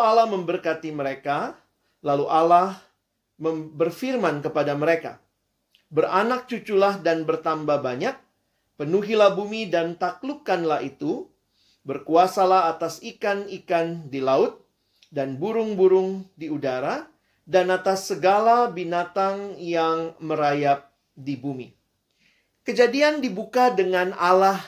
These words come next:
menciptakan. Teman-teman yang dikasihi Tuhan, kita percaya bahwa ada Allah, Allah yang hidup, Allah yang hadir,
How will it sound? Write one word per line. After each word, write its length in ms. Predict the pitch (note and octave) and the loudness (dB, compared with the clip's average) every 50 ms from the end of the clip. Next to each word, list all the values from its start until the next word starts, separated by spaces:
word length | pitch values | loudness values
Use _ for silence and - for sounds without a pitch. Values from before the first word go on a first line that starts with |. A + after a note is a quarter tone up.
| - E3+ | -12 -8
menciptakan. 880 | E3 F3 F3 F3 F3 F3 - B3+ A#3+ - _ - C#3 - - G#2+ - - _ _ _ _ _ _ _ _ _ _ _ _ _ _ _ _ _ - _ _ | -6 -6 -4 -6 -8 -8 -10 -10 -10 -10 _ -8 -8 -8 -10 -14 -18 -20 _ _ _ _ _ _ _ _ _ _ _ _ _ _ _ _ _ -20 _ _
Teman-teman 560 | - E3 E3+ F3 E3+ E3+ F#3+ G3 G3 G3+ G3 | -6 -2 0 0 2 2 2 2 2 2 2
yang 160 | F#3 E3 D#3 D3+ | 0 0 -2 -4
dikasihi 500 | D3 D3 C#3+ C#3+ - E3 C#3+ D3+ D#3 D#3 F#3+ | -4 -4 -4 -4 -4 -4 -4 -4 -4 -2 -2
Tuhan, 500 | F#3 D#3 E3+ F3 F3 F3+ F#3+ G3+ G#3 G#3 _ _ _ _ _ _ _ _ _ _ _ _ _ _ _ | -2 2 2 2 2 2 0 -4 -8 -12 _ _ _ _ _ _ _ _ _ _ _ _ _ _ _
kita 640 | - A3+ - A#3 - - A#3 A#3 A3+ A3+ A#3 A3+ - - | -12 -10 -10 -6 0 4 6 6 6 6 4 2 -2 -6
percaya 640 | A3+ - - - - F3+ D#3+ D3 C#3 B2+ A#2 - _ _ _ _ _ _ _ _ | -6 -6 -6 -4 -2 0 0 0 -2 -4 -8 -12 _ _ _ _ _ _ _ _
bahwa 880 | _ C#3+ C#3+ F3+ F3+ F3 E3+ F3+ F3+ F3+ F3 F3 F3 E3+ F3+ F3+ - _ _ _ | _ 0 2 2 2 4 2 2 6 6 6 6 4 2 -2 -6 -10 _ _ _
ada 400 | G#3 A3 A#3 B3 G#3+ C4 B3+ A#3 | 2 4 4 4 4 4 2 2
Allah, 380 | - F#3 F3 D#3 C3 A#2+ - - - _ _ _ _ _ _ _ _ _ _ _ _ _ _ F#3 | 2 0 0 0 -2 -4 -10 -16 -20 _ _ _ _ _ _ _ _ _ _ _ _ _ _ 4
Allah 480 | G3 G#3 G#3 G#3 A3 A3 A3 A3 F#3 - - _ | 6 6 6 6 6 4 4 2 -2 -10 -16 _
yang 400 | - F#3 F#3 F3+ F3 F3 F3+ F3+ - _ | -4 0 2 2 2 0 -4 -8 -12 _
hidup, 320 | - D4 D#4 C#4 D4 D#4 - - _ _ _ _ _ _ _ _ _ _ | -6 -4 -2 -2 -2 -4 -4 -10 _ _ _ _ _ _ _ _ _ _
Allah 480 | - G#3 G#3 G#3 G#3+ G#3+ G#3+ G#3 F3+ | 4 4 6 6 6 4 2 0 -2
yang 240 | D3+ D3+ E3+ E3 E3+ | -2 -2 0 0 -2
hadir, 640 | E3 C#3+ - G#3+ A#3+ B3 A#3 B3 F#3 C#3+ A#2+ A#2 | -4 0 2 4 4 4 4 2 0 0 0 -4